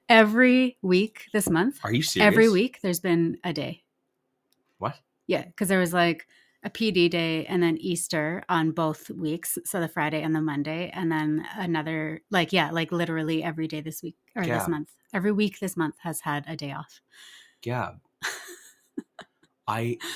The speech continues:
Speaker 2: I would remember.
Speaker 1: Oh, yeah,
Speaker 2: I would,
Speaker 1: no, it
Speaker 2: I would
Speaker 1: wasn't like
Speaker 2: remember
Speaker 1: this
Speaker 2: some-,
Speaker 1: for us.
Speaker 2: I would remember something like this from our childhood.
Speaker 1: Yeah.
Speaker 2: There was never this many days off.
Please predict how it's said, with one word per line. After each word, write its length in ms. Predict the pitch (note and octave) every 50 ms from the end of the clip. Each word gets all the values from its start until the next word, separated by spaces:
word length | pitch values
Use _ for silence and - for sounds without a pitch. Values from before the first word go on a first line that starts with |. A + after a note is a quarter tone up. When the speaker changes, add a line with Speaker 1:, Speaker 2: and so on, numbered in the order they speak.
| - - - - - - _ _ _ _ _ _ _ _ _ _ _ _ _ _ _ _ _ _ _ _ _ _ _ _ -
Speaker 2:
I 200 | A#2+ B2 C3 C#3+
would 240 | C#3 C3 C#3 C3 A#2
remember. 720 | A2 A2 G#2 G#2 G2+ F#2+ F#2+ F#2+ F2+ E2 E2 D#2 D2+ - _ _ _ - - - _ _ _ _ _ _ _ _ _ _ _ _ _ _ _ _ _ _ _ -
Speaker 1:
Oh, 100 | A3 G#3
yeah, 140 | G#3 G#3 G#3+
Speaker 2:
I 20 |
would, 80 | A#3+ A3
Speaker 1:
no, 240 | A3 G3 E3+ D3+ D3
it 80 | F3
Speaker 2:
I 40 | F#3
would 60 | F#3+ - F#3+ F#3+
Speaker 1:
wasn't 160 | F#3 F#3+ -
like 160 | B2 - -
Speaker 2:
remember 200 | - G#2+ - - -
Speaker 1:
this 60 | -
Speaker 2:
some-, 160 | - - G2 F#2+
Speaker 1:
for 120 | F#3 D#3
us. 440 | C#3 C3 C#3+ D3+ - - - - _ _ -
Speaker 2:
I 100 | G#2+ G#2+
would 160 | A2 A#2 G#2+
remember 320 | G#2+ G2+ G2+ G2 G2 F#2
something 200 | F#2 - F#2+ F2+
like 120 | F2+ F2 E2+
this 160 | F2 F2+ -
from 140 | - F#2 F2
our 100 | E2 E2
childhood. 460 | - E2+ D#2+ D2+ E2 - D#2+ D#2 D2+ -
Speaker 1:
Yeah. 120 | F#3+ E3 D#3
Speaker 2:
There 120 | - F#2
was 160 | G2 F#2 F#2
never 360 | F#2+ F#2+ G2 F#2+ G2 F2+ F#2
this 200 | F2 F2 F2 -
many 180 | F2+ E2+ E2+ E2
days 240 | D#2+ F2 E2+ D#2+ E2+
off. 300 | E2 E2+ F2 - -